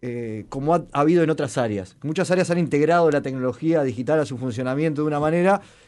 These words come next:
que la política no. Y te pongo el ejemplo desde las partidas para prensa en el Parlamento a la transparencia en las cuentas de la campaña electoral que podrían estar digitalizadas de todos los partidos y a la vista de todos.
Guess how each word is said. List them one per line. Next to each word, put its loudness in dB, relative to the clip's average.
que 0
la 2
política 2
no. 2
Y -2
te 0
pongo 0
el 0
ejemplo 0
desde -2
las -4
partidas 0
para -6
prensa 0
en -4
el -6
Parlamento -2
a 4
la 0
transparencia 2
en -6
las -6
cuentas 0
de -4
la -2
campaña -4
electoral -2
que -4
podrían 0
estar 0
digitalizadas -2
de -2
todos -4
los -2
partidos -4
y -6
a -2
la 0
vista -4
de -2
todos. -2